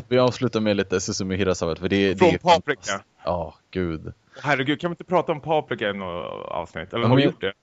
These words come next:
Speaker 1: Nej, men, eh, vi, vi, jag har ju snackat om att vi ska ha ett Satoshi Kon, eh, avsnitt.
Speaker 2: Så sjukt mycket bättre än Inception.
Speaker 1: <laughs>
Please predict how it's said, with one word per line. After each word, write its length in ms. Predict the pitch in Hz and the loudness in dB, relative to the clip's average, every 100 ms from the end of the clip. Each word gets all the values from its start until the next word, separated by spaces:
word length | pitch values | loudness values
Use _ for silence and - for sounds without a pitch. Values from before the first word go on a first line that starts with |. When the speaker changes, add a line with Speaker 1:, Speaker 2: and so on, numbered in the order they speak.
| _ | _
Speaker 1:
Nej, 460 | 117 120 123 131 131 | -2 2 2 2 0
men, 340 | 123 123 123 | 2 2 4
eh, 180 | 120 117 | 2 2
vi, 360 | 110 123 127 123 | 0 2 2 4
vi, 120 | 123 123 | 2 4
jag 80 | 120 | 4
har 60 | 127 | 4
ju 80 | |
snackat 360 | 123 135 - 127 | 2 -2 -2 0
om 100 | 104 | -2
att 100 | 95 | -2
vi 40 | |
ska 140 | 98 101 | -4 0
ha 120 | 107 | 0
ett 80 | 95 | 0
Satoshi 320 | - 95 92 | -2 -4 -2
Kon, 340 | 95 87 85 | 0 0 0
eh, 160 | 87 87 90 _ _ _ _ _ | -2 -2 -6 _ _ _ _ _
avsnitt. 340 | 95 98 92 - | -4 0 -2 -2
Speaker 2:
Så 60 | 147 | -2
sjukt 340 | 143 120 104 | 2 2 0
mycket 220 | 107 101 | -4 -2
bättre 220 | 95 90 85 | -4 -4 -6
än 60 | |
Inception. 600 | 85 85 - - 80 87 - _ _ _ _ _ | -6 -10 -14 -14 -16 -16 -20 _ _ _ _ _
Speaker 1:
<laughs> 500 | - 71 73 101 143 | -10 -6 -6 -4 -4